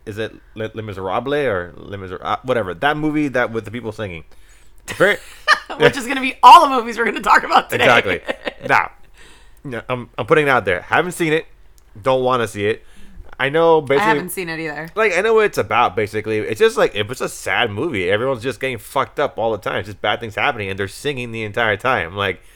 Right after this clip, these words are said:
Speaker 1: I don't think you'd be singing if this was actually going down.
Speaker 2: So, I mean, I don't watch as many musicals now as I did before I met you because you just hate them.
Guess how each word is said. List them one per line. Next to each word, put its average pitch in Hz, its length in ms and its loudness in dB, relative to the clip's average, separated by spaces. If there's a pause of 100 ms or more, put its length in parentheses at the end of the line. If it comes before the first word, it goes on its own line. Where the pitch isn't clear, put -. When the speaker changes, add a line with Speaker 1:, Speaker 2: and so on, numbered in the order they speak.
(180)
Speaker 1:
I - 60 -2
don't 185 140 2
think 190 140 -4
you'd 160 100 -12
be 139 60 -4
singing 135 320 -6
if 107 80 -6
this 113 100 -8
was 104 120 -8
actually 113 260 -2
going 98 320 -8
down. 85 240 -4 (760)
Speaker 2:
So, 262 560 0 (420)
I 214 120 2
mean, 247 160 -6
I 220 100 4
don't 294 160 0
watch 226 220 0
as 196 100 -12
many 196 240 -8
musicals 175 560 -10
now 170 560 -2 (260)
as 170 160 -6
I 160 120 -6
did 156 240 -12
before 175 320 -4
I 151 60 -2
met 151 260 -8
you 143 200 -10
because 151 380 -14
you 151 80 -14
just 147 280 -14
hate 165 220 -12
them. 165 340 -10